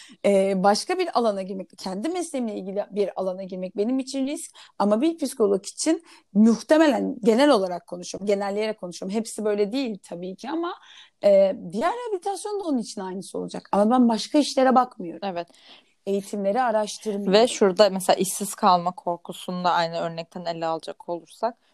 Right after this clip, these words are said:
Speaker 2: yani çıktım ben, e, işimden nefret ediyorum. Bir hafta böyle "Oh be!" dedim. E, sonra beni işsiz kalma korkusu sardı ve ben iş bulmak için hiçbir şey yapmıyorum.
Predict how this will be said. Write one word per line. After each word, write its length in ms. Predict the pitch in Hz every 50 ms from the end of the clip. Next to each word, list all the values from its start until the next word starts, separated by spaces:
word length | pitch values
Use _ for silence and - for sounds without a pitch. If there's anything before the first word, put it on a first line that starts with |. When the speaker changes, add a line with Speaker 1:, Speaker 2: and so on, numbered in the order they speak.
| _ _ _ _
Speaker 2:
yani 240 | 247 214 190 190 196
çıktım 440 | - - 254 - - _ - 185 170 170 165
ben, 280 | 170 180 202 226 247 - _ _ -
e, 160 | - - 190
işimden 460 | - 190 - - - 180 175 170 175
nefret 320 | 180 175 - - 185 - -
ediyorum. 340 | 160 160 170 170 175 190 185
Bir 60 | 185
hafta 400 | 180 170 165 - _ - 170 165
böyle 300 | 170 160 160 160 170 170
"Oh 200 | - - 180 165 _ _
be!" 220 | 175 165 160 156 -
dedim. 400 | 165 156 - - 190 214 233 - _ - -
E, 80 | -
sonra 480 | 185 - - 190 190 190 190 196 196 - - - -
beni 220 | 185 190 190 185
işsiz 320 | - 190 - - 196 - -
kalma 340 | - 208 190 185 185 185
korkusu 480 | 185 _ 190 185 180 - - - - -
sardı 440 | - 208 190 185 175 175 185 180 185
ve 140 | 190 180 175
ben 180 | 190 190 - _ -
iş 220 | 202 - - _
bulmak 260 | 196 190 190 190 185
için 220 | - - 233 220 202 - _ -
hiçbir 280 | 202 262 247 - - 190
şey 200 | - - - 180
yapmıyorum. 720 | 170 165 165 - _ - 160 160 160 156 156 185 233 277